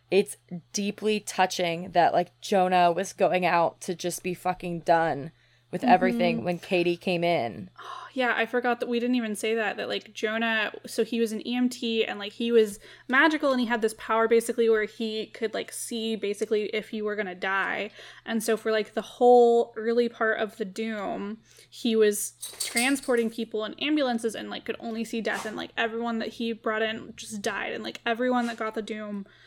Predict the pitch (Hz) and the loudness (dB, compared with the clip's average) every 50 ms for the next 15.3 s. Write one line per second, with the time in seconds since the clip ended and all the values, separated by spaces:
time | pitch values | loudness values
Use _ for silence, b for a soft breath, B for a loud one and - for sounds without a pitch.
0 | b b b b b 208 202 208 202 208 226 226 214 208 196 190 - - 214 190 | b b b b b -6 -6 -4 0 2 4 4 4 2 -2 -6 -6 -6 -8 -8
1 | - 233 220 220 214 208 196 - 220 - - 214 202 - - - - 233 240 233 | -6 -6 -4 -2 -2 -2 -2 -2 -4 -4 -4 -6 -6 -8 -10 -6 -2 0 0 0
2 | 226 220 214 208 196 214 220 214 214 214 214 208 208 208 202 196 190 - b b | 0 -2 -2 -2 -2 0 0 0 2 2 2 2 0 0 -2 -4 -6 -8 b b
3 | b b b b b b b b b _ _ _ _ _ _ _ _ _ - - | b b b b b b b b b _ _ _ _ _ _ _ _ _ -16 -8
4 | 202 233 220 202 202 196 190 208 214 226 233 226 220 220 208 208 - - 208 202 | -4 -2 -2 -2 -2 -4 -2 -2 0 2 2 2 0 0 -2 -2 -2 -4 -4 -2
5 | 196 185 196 - - - - 65 90 - - - - - - - 226 220 220 208 | -4 -4 -6 -8 -12 -20 -18 -16 -14 -14 -14 -12 -14 -8 -2 0 2 4 4 2
6 | 196 220 208 - - 214 208 226 240 220 - 208 208 - 220 220 214 202 202 - | 2 0 0 0 -2 -2 0 2 2 2 0 -2 -6 -2 0 2 2 0 0 -6
7 | - - 220 220 220 226 240 262 269 277 277 277 262 262 262 262 247 240 247 247 | -14 -10 -6 -4 0 4 8 10 10 10 10 8 8 8 6 6 4 2 2 0
8 | 240 247 247 233 - 262 294 285 240 226 226 - 185 180 - - 202 - - - | -2 -2 -6 -8 -6 -6 -4 -4 -4 -4 -2 -2 -2 0 -2 -2 -4 -8 -12 -10
9 | - 233 214 214 214 214 214 208 202 202 196 - B B B B B B B B | -6 -4 -2 -2 -2 -2 -2 -2 -2 -4 -4 -6 B B B B B B B B
10 | B - - - 254 254 254 247 240 247 226 233 240 226 214 208 208 196 220 202 | B -12 -6 -2 0 0 0 0 0 0 0 2 4 4 6 4 4 2 0 -2
11 | 196 196 - - 226 220 233 208 214 - 233 233 226 247 233 240 233 233 - - | -2 -4 -4 -4 -2 0 -2 -2 -2 0 -2 -2 0 -2 -2 -2 -2 -4 -4 -2
12 | - 294 277 277 - - - - - 285 269 254 233 240 240 - 214 208 196 - | -2 0 0 -2 -4 -10 -6 -2 0 2 2 4 4 4 4 4 2 0 -2 -4
13 | - _ _ _ _ - - - 254 247 - 247 226 233 214 208 208 208 208 196 | -10 _ _ _ _ -12 -6 -4 -2 -2 0 -2 -2 -2 -2 -2 -2 -2 -2 -2
14 | 208 208 202 - 226 226 202 226 220 233 226 - - 233 220 208 196 226 214 - | -4 -4 -4 -4 -4 -2 0 0 0 0 0 2 4 4 4 4 4 2 0 0
15 | - 240 226 226 - | 2 2 2 2 0